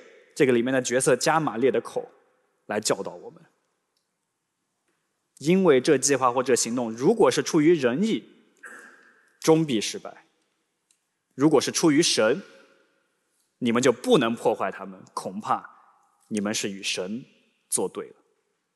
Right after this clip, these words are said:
福音的扩张是一厢情愿的人的计划呢，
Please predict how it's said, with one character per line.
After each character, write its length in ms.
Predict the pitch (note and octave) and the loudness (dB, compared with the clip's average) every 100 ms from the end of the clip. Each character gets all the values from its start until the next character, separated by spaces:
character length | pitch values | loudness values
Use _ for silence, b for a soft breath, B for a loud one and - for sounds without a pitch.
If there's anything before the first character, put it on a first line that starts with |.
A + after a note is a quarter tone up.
| _ _ _ _ _ _ _ _ _ _ _ _ _ _ _ _ _ _ _ _ _ _ _ _ _ _ | _ _ _ _ _ _ _ _ _ _ _ _ _ _ _ _ _ _ _ _ _ _ _ _ _ _
福 140 | - | 2
音 80 | D#3 | 4
的 80 | E3 | 6
扩 180 | D#3 C#3+ | 4 4
张 280 | D3+ E3 - | 4 0 -2
是 220 | - D#3 | -2 -2
一 180 | D#3+ G3+ | 2 2
厢 240 | F#3 F3+ | 4 2
情 200 | F#3+ D3 | 2 0
愿 140 | G3 E3+ | 2 2
的 80 | |
人 240 | C3+ B2 F3+ | 2 0 2
的 100 | A#3 | 2
计 220 | - D#3 | 4 2
划 220 | C3 A2+ | 2 -2
呢， 100 | G#2+ | -4